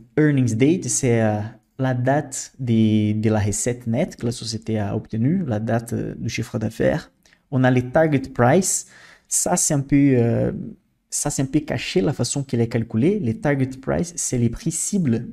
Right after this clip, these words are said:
Donc, euh, vous pouvez même choisir, ah, je vais que sélectionner des sociétés avec les prix cibles,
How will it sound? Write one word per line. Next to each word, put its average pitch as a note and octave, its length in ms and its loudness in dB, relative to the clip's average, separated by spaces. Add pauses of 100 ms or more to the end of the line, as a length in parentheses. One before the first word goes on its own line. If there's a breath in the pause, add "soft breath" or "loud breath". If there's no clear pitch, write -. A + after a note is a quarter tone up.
Donc, A#2+ 360 -4
euh, A2+ 80 4
vous A2 100 -2
pouvez A#2+ 240 0
même E3+ 180 2
choisir, D3+ 440 0
ah, D#3 100 -2
je A2+ 140 0
vais C#3 220 0
que F3+ 180 -6
sélectionner C#3 520 -2
des D#3 100 0
sociétés B2+ 480 -4
avec C3 200 -2
les A#2+ 80 0
prix A#2 220 -12
cibles, C#3 420 -4